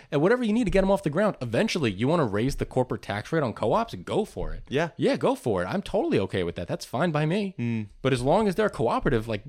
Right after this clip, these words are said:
Speaker 1: they're, that's a healthy business structure. And then
Speaker 2: Exactly.
Speaker 1: we can have governing regulations of how these cooperatives vote in their representatives and all this stuff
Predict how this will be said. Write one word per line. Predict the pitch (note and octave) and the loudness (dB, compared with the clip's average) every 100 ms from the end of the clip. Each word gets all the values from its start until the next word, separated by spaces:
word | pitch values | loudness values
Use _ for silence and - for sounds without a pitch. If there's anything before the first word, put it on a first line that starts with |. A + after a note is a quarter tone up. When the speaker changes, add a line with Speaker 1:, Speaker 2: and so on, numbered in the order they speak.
| - | -10
Speaker 1:
they're, | C#3+ D3 G3 | 2 2 2
that's | C#3+ D3 F#3+ | -2 -6 -4
a | D#3+ | -4
healthy | C#3 - G3 - F#3 | -4 -4 -4 -4 -6
business | C#3 A#3+ C#4 D3 | -2 -2 -2 -4
structure. | - F#2 - D#2+ | -2 -6 -6 -8
And | - | -6
then | A#2+ | -6
Speaker 2:
Exactly. | G#2+ G#2+ F3 | -2 0 2
Speaker 1:
we | G#3+ | 0
can | A#3 G#3 | -2 0
have | G#3 D3+ | -2 0
governing | D3 F3 F#3 E3+ | 0 2 2 4
regulations | F#3 D#3 D3+ A3 - G#2 | 4 4 2 2 -2 -4
of | F#2 | -4
how | A2+ | -2
these | C3+ B2+ | 0 0
cooperatives | - C#3 B2+ C3+ A2+ F#2 | 0 0 0 -2 -4 -2
vote | G2+ A#2 | -2 0
in | A#2 A#2+ | 0 2
their | A2+ | 2
representatives | A#2 A2+ B2 C3+ F#2+ E2+ E2 | 2 0 -4 -4 -4 -8 -6
and | F#2 | -4
all | A2+ C3+ | -2 -2
this | C3+ | -4
stuff | - C#3 B2 | -2 0 0